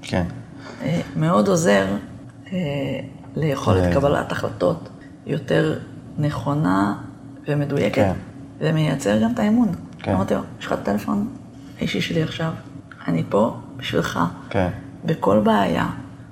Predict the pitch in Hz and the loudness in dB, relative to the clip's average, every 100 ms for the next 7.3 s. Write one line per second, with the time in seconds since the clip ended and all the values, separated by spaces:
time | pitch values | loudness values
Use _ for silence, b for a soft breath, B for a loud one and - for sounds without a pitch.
0 | - - 160 - 107 262 117 110 - - | -10 -4 -2 4 4 6 6 6 4 0
1 | - - - 92 - 85 - - - 202 | 0 0 0 2 2 0 -2 -2 2 4
2 | 98 - 104 - 160 - 95 - - - | 6 4 2 4 4 4 2 0 -8 -14
3 | - - - - 196 - - - 160 170 | -16 -14 -4 2 2 2 -4 4 6 6
4 | 165 - - - - - - - 147 143 | 4 -4 -10 -14 -16 -18 -6 0 2 2
5 | - - - - - - - 143 151 156 | 0 0 -8 -14 -16 -8 0 4 6 6
6 | 196 226 220 - - - - 170 202 196 | 4 4 4 0 -14 -12 -2 0 0 -2
7 | - 92 - | -2 -4 -4